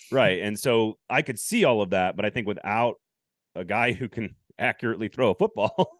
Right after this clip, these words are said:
<laughs> I think that that's where I'd lean Clemson. But again, how much does Tennessee just love being there for the first time versus Clemson's experience in big games? Who knows? A-, again, this is, like, a total unknown from a motivational standpoint, but I am fascinated to see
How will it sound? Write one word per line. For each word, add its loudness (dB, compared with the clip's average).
<laughs> -16
I 0
think -4
that 0
that's -2
where 0
I'd 0
lean -6
Clemson. -6
But -4
again, 0
how 0
much -2
does -10
Tennessee -6
just -6
love 0
being -2
there -2
for -6
the -6
first -4
time -2
versus -2
Clemson's -6
experience -4
in -6
big -2
games? -2
Who -4
knows? 0
A-, -8
again, -4
this -4
is, -8
like, 2
a -14
total -2
unknown -4
from -10
a -8
motivational -4
standpoint, -10
but -2
I 0
am 0
fascinated 0
to -8
see -2